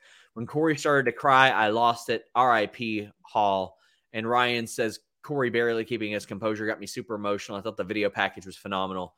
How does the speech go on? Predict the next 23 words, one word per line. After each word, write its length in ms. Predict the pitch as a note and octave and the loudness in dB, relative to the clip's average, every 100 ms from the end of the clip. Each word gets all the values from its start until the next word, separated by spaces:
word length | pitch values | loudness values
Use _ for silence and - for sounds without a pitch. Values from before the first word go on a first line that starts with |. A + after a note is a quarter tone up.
| _ _ _ | _ _ _
I 100 | A#2 | -2
loved 360 | A#2 B2+ C3 A#2 | 2 4 2 0
the 80 | A#2+ | -4
crowd." 520 | - A#2+ A#2+ A#2 A#2 G#2 | 4 6 6 4 0 -4
Again, 300 | A2 A2+ G#2 | -2 -2 -4
as 160 | B2 A2+ | -4 -2
you 60 | A2 | -2
mentioned, 300 | A2 B2 A2 | -4 -4 -6
Denise, 280 | G#2+ G#2+ | -4 -4
chanting 380 | - B2+ A2+ A2+ | -6 -4 -4 -4
his 140 | G2 G2+ | -6 0
name, 280 | B2 A#2+ | 2 2
giving 200 | A2 G2+ | -2 -6
him 60 | G#2 | -6
a 60 | G2 | -8
standing 360 | - A2 G#2 | -6 -4 -2
ovation. 600 | G2 A2 A2+ A2 A#2 G#2 _ | 0 2 2 0 -6 -10 _
<sighs> 60 | _ _ _ _ _ _ _ _ _ _ _ _ _ _ _ _ _ _ _ _ _ _ _ _ _ _ _ _ - E3 | _ _ _ _ _ _ _ _ _ _ _ _ _ _ _ _ _ _ _ _ _ _ _ _ _ _ _ _ -6 0
Oh, 280 | D#3 C3 - | 2 0 -2
man. 420 | A#2 A2+ G#2+ F#2 - _ _ _ _ _ _ _ | 2 2 2 -4 -14 _ _ _ _ _ _ _
It, 380 | - C3 B2+ _ - | -4 -4 -4 _ 0
it 100 | C#3 | 0
was, 520 | C#3+ - - - | 0 -2 -6 -8